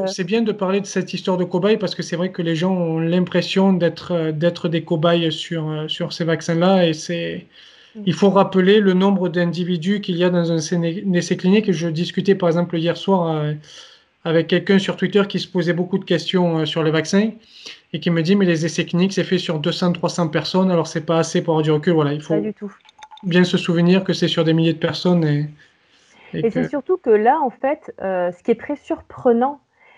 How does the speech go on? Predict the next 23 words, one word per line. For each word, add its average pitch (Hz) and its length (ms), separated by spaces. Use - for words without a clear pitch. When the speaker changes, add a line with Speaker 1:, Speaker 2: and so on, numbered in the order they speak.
Speaker 1:
c'est 240 220
que 262 360
tout 330 200
a 277 80
été 254 200
fait 294 180
en 269 100
un 226 160
temps 294 460
record. 202 480
On 196 140
a 214 80
compressé 294 760
le 240 140
temps. - 300
Mais 220 120
quand 302 260
on 269 140
regarde, 208 560
on 190 160
a 190 80
quand 202 180
même 233 280